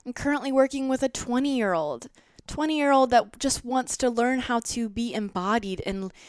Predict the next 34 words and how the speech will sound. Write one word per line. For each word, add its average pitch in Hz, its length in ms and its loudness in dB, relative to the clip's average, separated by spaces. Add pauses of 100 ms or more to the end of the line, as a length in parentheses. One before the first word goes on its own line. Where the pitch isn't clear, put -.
(140)
feel 262 320 2
sensual 214 960 2
and 185 300 -6
laugh 208 460 0 (280)
and 196 160 -8
really 220 220 2
feel 247 420 2
the 220 120 0
joy 208 340 0
and 180 160 -4
cry 202 480 0
and 180 180 -2
really 196 240 -2
feel 202 420 -2
the 175 100 -6
beautiful 185 460 -4
tragedy 185 680 -4
of 160 160 -4
it, 156 200 -8 (340)
whatever 214 400 4
it 196 60 2
is, 196 280 2
just 185 200 -4
really 240 300 2
feel. 220 540 0
Even 196 200 -2
in 233 120 0
her 196 200 -4
initial 185 340 -6
application, 175 580 -8
it - 20 -10
was 160 100 -8
all 180 160 0
about, 175 340 0